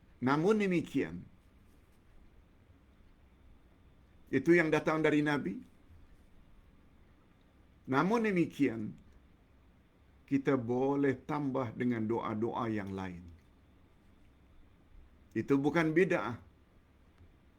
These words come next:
Sebab Nabi Muhammad sallallahu alaihi wasallam menyebut secara umum, antara lain hadis riwayat jamaah.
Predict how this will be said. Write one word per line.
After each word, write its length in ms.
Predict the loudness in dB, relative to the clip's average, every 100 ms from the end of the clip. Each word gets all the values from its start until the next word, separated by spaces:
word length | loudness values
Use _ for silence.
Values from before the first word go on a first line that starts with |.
| -20 -20 -20 _ _ _ -20 -20
Sebab 320 | -8 -2 0
Nabi 240 | 2 2 2
Muhammad 480 | 2 2 2 -2
sallallahu 560 | 0 0 2 2 2 0
alaihi 120 | -2 0
wasallam 240 | 0 0 -2
menyebut 400 | -2 0 -2 0
secara 320 | 0 2 2
umum, 560 | 2 2 0 -2 -8 -14 -20 -20 -20 -20 -20 -20 -20 -20 -20 -20 -20 -20 -20 _ -20 -20 -20 -20 -4
antara 380 | 0 2 0 0
lain 320 | 0 0 0
hadis 340 | 0 0 -2
riwayat 480 | 0 0 0 0 0
jamaah. 560 | 0 0 0 -2 -2